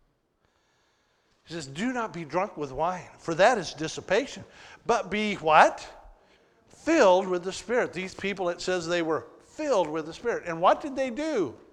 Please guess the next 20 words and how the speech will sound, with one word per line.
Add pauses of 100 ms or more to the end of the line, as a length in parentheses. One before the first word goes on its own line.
(600)
"Speaking
to
one
another
in
psalms
and
hymns (400)
and
spiritual
songs,
singing,
making
melody
in
your
heart
to
the
Lord,